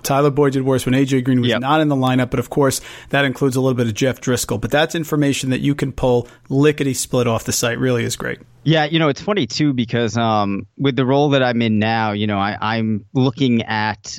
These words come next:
Speaker 2: what is driving the subscriptions and what our users are really interested in. And, uh, the Game Splits app is just incredibly popular, and, and it should be, right? Because, I mean, how often is it that we have a week-to-week situation and you say to yourself,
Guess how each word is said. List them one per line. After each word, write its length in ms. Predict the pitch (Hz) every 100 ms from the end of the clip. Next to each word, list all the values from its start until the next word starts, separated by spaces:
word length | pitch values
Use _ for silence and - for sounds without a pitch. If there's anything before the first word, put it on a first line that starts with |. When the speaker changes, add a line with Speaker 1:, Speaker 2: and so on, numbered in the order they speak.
| -
Speaker 2:
what 300 | 123 104 113
is 220 | 113 101
driving 560 | 95 - 107 107 107 107
the 100 | 92
subscriptions 800 | - 113 101 - 113 - 110 92
and 180 | 101 104
what 140 | 113
our 80 | 104
users 600 | 98 110 113 98 107 95
are 100 | 98
really 320 | 104 107 101
interested 500 | 78 113 139 - 139
in. 220 | 135 135 - - - - -
And, 380 | 131 120 117
uh, 280 | 117 110 107 -
the 140 | 143
Game 320 | 131 147 160
Splits 300 | 135 151 127
app 260 | 123 117 120
is 120 | 95
just 320 | 101 107 - -
incredibly 600 | 135 123 - 127 110 110
popular, 520 | 113 120 120 104 98 110
and, 80 |
and 180 | 123 143
it 160 | 143 -
should 300 | - 175 143
be, 160 | 117
right? 260 | 110 123 127
Because, 300 | 123 127 110
I 80 | 117
mean, 200 | 139 131 - -
how 280 | - 196 196
often 360 | 165 151 147 120
is 260 | 135 120
it 180 | 117 90
that 260 | 113 110 127
we 60 | 120
have 260 | 120 123
a 80 | 117
week-to-week 520 | 107 123 - 113 120 -
situation 540 | 120 110 107 120 101
and 120 | 98
you 80 | 98
say 180 | - 113
to 60 |
yourself, 480 | 110 101 117 107 -